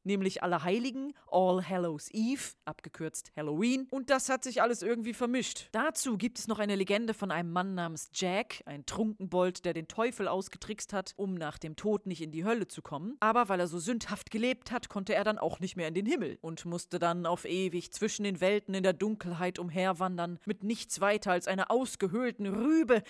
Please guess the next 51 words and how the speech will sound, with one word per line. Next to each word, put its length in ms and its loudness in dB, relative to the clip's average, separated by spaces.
erleuchtet 600 2
von 140 -2
einem 220 0
Stück 320 -8
Kohle 500 4
aus 160 2
der 220 -2
Hölle, 380 6
weil 320 8
Rüben 340 2
damals 400 6
im 120 2
Mittelalter 480 4
Grundnahrungsmittel 1000 -2
waren, 280 -2
so 200 -6
wie 140 -4
heute 220 0
Kartoffeln. 480 -4
Das 180 4
war 120 6
halt 200 4
da 320 8
und 180 2
es 140 -4
war 120 6
normal, 680 6
sie 160 2
als 240 2
Laterne 460 0
zu 160 -8
benutzen, 500 -6
zum 240 -6
Beispiel 440 -6
an 120 -4
Festtagen. 760 -10
Und 140 -6
durch 180 -4
irische 440 0
Einwanderer 560 0
in 80 -2
die 120 -6
U 100 0
S 140 -2
A 180 0
ist 200 -4
dieser 220 -2
Festtag 520 -6
dann 180 -4
verkuddelmuddelt 920 0
worden. 500 2